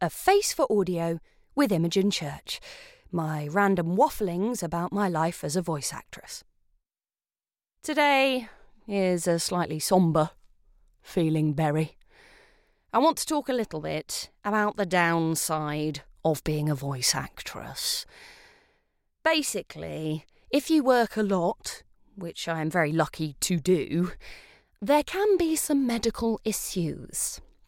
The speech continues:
I'm not talking piles, not talking D V Ts,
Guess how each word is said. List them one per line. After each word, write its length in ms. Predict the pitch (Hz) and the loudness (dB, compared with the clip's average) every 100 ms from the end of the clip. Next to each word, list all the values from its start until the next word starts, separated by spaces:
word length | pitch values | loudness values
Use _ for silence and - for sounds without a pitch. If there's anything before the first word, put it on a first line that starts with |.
| _ _ _ _ _ - | _ _ _ _ _ -8
I'm 100 | 156 | -4
not 180 | 147 - | -4 -2
talking 380 | 214 208 254 | -2 0 -2
piles, 1000 | 254 - 226 208 196 196 202 208 - - - _ - | -4 0 2 4 2 0 -4 -6 -8 -12 -16 _ -8
not 260 | 156 151 - | -6 -6 -4
talking 400 | 196 185 214 214 | -4 0 4 4
D 180 | 208 202 | 4 2
V 160 | 226 | 0
Ts, 680 | 214 - 156 151 151 151 - | -4 -4 -4 -4 -4 -2 -4